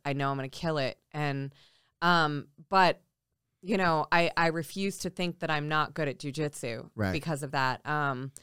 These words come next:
Speaker 1: and I found in teaching that I have a way of getting people to, to listen to me. And I've done that with tattooing for fifteen years, you know.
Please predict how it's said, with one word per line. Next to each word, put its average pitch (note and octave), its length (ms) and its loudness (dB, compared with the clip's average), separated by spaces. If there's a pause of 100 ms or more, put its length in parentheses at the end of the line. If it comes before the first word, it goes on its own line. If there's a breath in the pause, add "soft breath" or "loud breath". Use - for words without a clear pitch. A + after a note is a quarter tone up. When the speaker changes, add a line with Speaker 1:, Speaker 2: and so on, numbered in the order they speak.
(500 soft breath)
Speaker 1:
and D#3 460 0 (180)
I E3 280 6
found E3 500 2
in D3+ 160 -4
teaching D3 720 -4
that C#3+ 380 2 (200)
I D#3 80 4
have E3 260 4
a E3 60 -2
way D3+ 560 2
of C#3+ 280 0
getting D3 280 -2
people C3+ 360 -8
to, C3+ 540 -6 (160)
to D#3 140 -6
listen C#3+ 320 -6
to C#3+ 140 -10
me. A#2+ 140 -6
And B2+ 100 -6
I've C#3+ 180 -4
done D3+ 200 -2
that C3+ 160 -2
with C#3+ 100 -12
tattooing D3 540 -4
for C#3+ 140 -10
fifteen C3+ 440 -8
years, B2 340 -8
you C#3+ 60 -6
know. A#2+ 320 -6